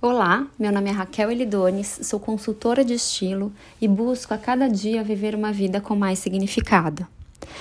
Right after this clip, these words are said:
Quis criar esse podcast pra promover através de cada um dos episódios um olhar que foque na leveza do essencial. E esse olhar vai além do vestir.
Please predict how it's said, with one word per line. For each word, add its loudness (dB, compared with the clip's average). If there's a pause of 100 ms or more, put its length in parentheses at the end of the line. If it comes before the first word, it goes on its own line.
(120)
Quis 2
criar 4
esse 0
podcast 2
pra -2
promover 4
através 4
de -2
cada 6
um 2
dos 0
episódios 2
um 4
olhar 6
que -14
foque 4
na 4
leveza 4
do -2
essencial. 2 (640)
E 6
esse 4
olhar 4
vai 6
além 6
do 6
vestir. 2